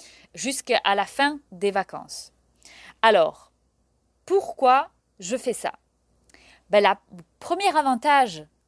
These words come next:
quand on se challenge, c'est de sortir de sa zone de confort.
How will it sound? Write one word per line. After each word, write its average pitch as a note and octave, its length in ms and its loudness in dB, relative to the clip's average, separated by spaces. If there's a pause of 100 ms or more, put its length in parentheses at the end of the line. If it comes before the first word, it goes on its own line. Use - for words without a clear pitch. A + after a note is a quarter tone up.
quand G3+ 260 -14
on F#3 80 -14
se - 180 -14
challenge, F#3 600 -4
c'est - 220 -2
de G3+ 240 -4
sortir B3+ 600 -4
de F#3+ 80 -14
sa F3+ 200 -6
zone G3+ 280 -2
de E3+ 120 -10
confort. - 760 -12